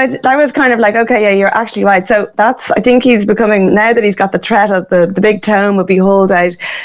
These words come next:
when he whips out the phone. So, like, it is, I think people really need to kind of think, "Okay, am I,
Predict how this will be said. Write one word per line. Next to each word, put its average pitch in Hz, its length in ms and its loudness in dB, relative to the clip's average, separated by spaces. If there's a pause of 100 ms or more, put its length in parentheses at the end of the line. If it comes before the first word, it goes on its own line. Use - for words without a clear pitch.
(120)
when 180 120 2
he 190 160 4
whips 185 240 0
out 175 160 0
the 170 60 -6
phone. 180 360 0 (300)
So, 233 360 0
like, 254 180 2
it 254 100 2
is, 302 260 2
I 269 60 0
think 339 220 2
people 349 220 2
really 262 320 2
need 226 240 0
to 214 80 -2
kind 202 240 0
of 180 100 -4
think, 196 420 0
"Okay, 202 460 0 (440)
am 226 300 0
I, 180 420 0